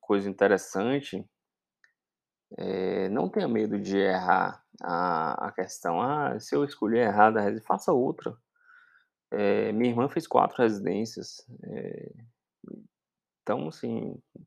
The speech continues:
tendo raça, não tem problema nenhum você errar. Você não tem que acertar na primeira, não. É, e ela terminou as quatro, né? Não, não foi largando e tentando, não.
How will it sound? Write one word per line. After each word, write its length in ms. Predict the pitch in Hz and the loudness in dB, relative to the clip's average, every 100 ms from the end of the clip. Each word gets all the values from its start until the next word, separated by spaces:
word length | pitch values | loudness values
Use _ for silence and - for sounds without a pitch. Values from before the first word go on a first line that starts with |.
| _ _ _ - | _ _ _ -2
tendo 280 | 120 135 123 | 2 6 6
raça, 420 | - 113 123 151 | 6 2 2 -2
não 80 | 131 | 0
tem 140 | 117 | 0
problema 280 | 113 143 180 | 2 0 0
nenhum 180 | 139 120 | 0 0
você 200 | 110 101 | -2 -2
errar. 400 | 98 95 - - _ _ _ _ | -2 -2 -4 -6 _ _ _ _
Você 140 | - | -8
não 60 | 98 | -6
tem 120 | 113 | -2
que 60 | 127 | -2
acertar 320 | 139 127 113 | -2 -2 -2
na 100 | 107 | -2
primeira, 460 | 107 104 101 95 | -6 -4 -2 0
não. 200 | 87 90 - _ _ _ _ _ _ _ _ _ _ - - | -2 -6 -10 _ _ _ _ _ _ _ _ _ _ -18 -10
É, 600 | - - 92 82 73 - | -6 -2 0 0 0 -2
e 180 | 98 78 | -2 0
ela 160 | 110 110 | 2 2
terminou 300 | 123 127 131 | 4 4 4
as 140 | - | 4
quatro, 400 | - - - - | 0 -2 -4 -6
né? 220 | 117 143 - | -6 -6 -8
Não, 320 | - - - - - - _ _ _ _ _ | -10 -10 -14 -20 -20 -20 _ _ _ _ _
não 160 | 71 - | -16 0
foi 140 | 101 | 6
largando 520 | 107 95 92 98 95 | 8 8 6 -4 -4
e 40 | 95 | -6
tentando, 420 | 80 - 76 80 | -8 -6 -8 -8
não. 180 | 73 | -12